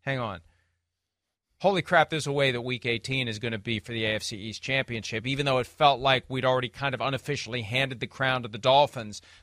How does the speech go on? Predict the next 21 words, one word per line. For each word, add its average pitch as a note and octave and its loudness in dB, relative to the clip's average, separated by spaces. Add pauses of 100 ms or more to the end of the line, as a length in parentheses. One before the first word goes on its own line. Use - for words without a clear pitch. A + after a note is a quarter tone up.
the B2+ -4
Bills C#3+ 2
were C3 -6
still B2+ -2
in A2+ -6
play, C#3 4 (220)
and B2+ -4
they C3 2
got B2+ 4
just - 0
enough B2+ 0
help C#3+ 4 (360)
with B2+ -4
that G#2 0
loss A2+ 2
on G#2 -8
Sunday A#2+ 0 (400)
by A#2 0
Miami B2+ -2
and A2 -4
Baltimore B2 2